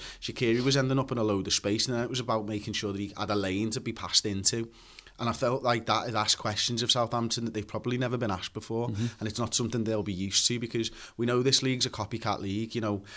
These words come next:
Speaker 1: when the four two three one came in, everyone went to the four two three one. Now
Speaker 2: Yeah.
Speaker 1: everyone's moving towards the four three three, or they've,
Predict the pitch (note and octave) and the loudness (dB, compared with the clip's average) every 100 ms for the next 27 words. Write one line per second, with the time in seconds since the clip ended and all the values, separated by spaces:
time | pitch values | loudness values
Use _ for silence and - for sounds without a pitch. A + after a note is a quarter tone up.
0 | - A2 A2+ B2 A#2 A2+ A2 A2+ A2 G#2 | -8 -4 -2 0 0 0 -2 -2 -2 0
1 | G2+ G#2+ A#2 B2+ C3 B2 G#2 A2+ G2+ G#2+ | 0 0 2 2 4 4 2 -4 -2 0
2 | G2+ F#2+ G2+ - G2+ F#2+ G2+ - G2+ F#2+ | 2 0 -2 -6 -6 -4 -6 -4 -4 -2
3 | G2 A#2 A#2 A#2 A2 A#2 G#2 A2 G#2 G#2+ | -2 2 4 4 4 0 0 0 0 0
4 | G2+ G#2 F#2+ G2+ - G2 F#2 - F#2 A2 | 0 0 0 -4 -4 -2 -2 -4 -8 0
5 | B2+ C3 G#2 G2 | 2 2 2 0